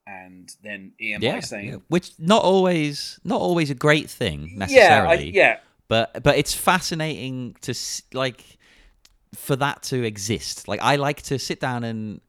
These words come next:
Speaker 2: listen to someone's whole vision, for good or bad. Much like with films, I do like it when someone,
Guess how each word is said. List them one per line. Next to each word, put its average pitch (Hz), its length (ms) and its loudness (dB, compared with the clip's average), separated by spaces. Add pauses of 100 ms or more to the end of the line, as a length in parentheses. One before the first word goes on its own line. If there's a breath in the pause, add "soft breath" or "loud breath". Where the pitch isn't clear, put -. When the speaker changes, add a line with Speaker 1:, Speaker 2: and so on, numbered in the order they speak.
(300 soft breath)
Speaker 2:
listen 135 340 -2
to - 80 -10
someone's 110 420 -6
whole 143 320 2
vision, 87 640 -8
for - 160 -6
good 131 240 0
or 120 140 0
bad. 78 340 -4 (260 loud breath)
Much - 160 -4
like 196 100 -2
with 165 120 -4
films, 92 420 -2
I 117 100 0
do 190 240 -8
like 160 300 -6
it 127 120 -4
when 101 160 -4
someone, 101 500 -6